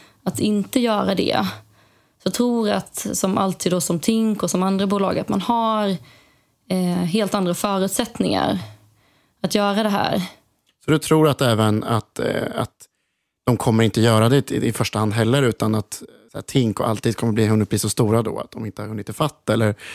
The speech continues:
Speaker 2: vad, vad tror du de kommer reagera på det här? För nu, de inser ju att det är en ganska smart idé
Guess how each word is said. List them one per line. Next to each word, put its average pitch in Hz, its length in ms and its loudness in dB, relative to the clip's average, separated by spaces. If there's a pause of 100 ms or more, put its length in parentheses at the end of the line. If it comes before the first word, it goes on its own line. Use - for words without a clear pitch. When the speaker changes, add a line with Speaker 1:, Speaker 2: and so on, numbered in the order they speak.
(340)
Speaker 2:
vad, 120 160 2
vad 123 140 2
tror 123 160 2
du 113 80 4
de 110 200 4
kommer 113 220 4
reagera 120 500 4
på - 40 -16
det 131 80 2
här? 110 80 0
För 123 100 0
nu, 120 100 4
de 123 220 4
inser 120 260 4
ju 143 60 6
att 160 80 2
det - 40 2
är 156 40 4
en - 20 6
ganska 120 200 2
smart - 280 0
idé 123 140 4